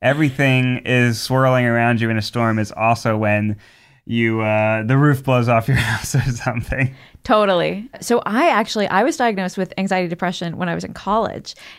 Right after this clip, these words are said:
Speaker 2: And, uh, and, uh, you know, my, my doctor was very aware of this. I have been on medication for it for, gosh, fifteen years now.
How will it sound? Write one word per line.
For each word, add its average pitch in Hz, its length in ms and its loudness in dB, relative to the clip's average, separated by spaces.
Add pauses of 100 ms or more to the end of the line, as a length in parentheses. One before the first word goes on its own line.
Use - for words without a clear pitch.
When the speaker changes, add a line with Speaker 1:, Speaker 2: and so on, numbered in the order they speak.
(160)
Speaker 2:
And, 180 560 0
uh, 175 320 2 (140)
and, 180 440 -2 (140)
uh, - 120 -18 (120)
you 202 180 -4
know, 190 120 2
my, 185 360 0
my 196 160 2
doctor 202 300 2
was 185 140 -4
very 190 260 2
aware 202 360 2
of 190 120 -2
this. 202 340 0
I 180 360 0 (260)
have 202 220 -2
been 208 100 0
on 202 140 2
medication 190 480 -2
for 185 220 0
it 180 220 -2
for, 180 460 0 (400)
gosh, 180 260 -8
fifteen 214 400 -2
years 190 280 -4
now. 240 300 -4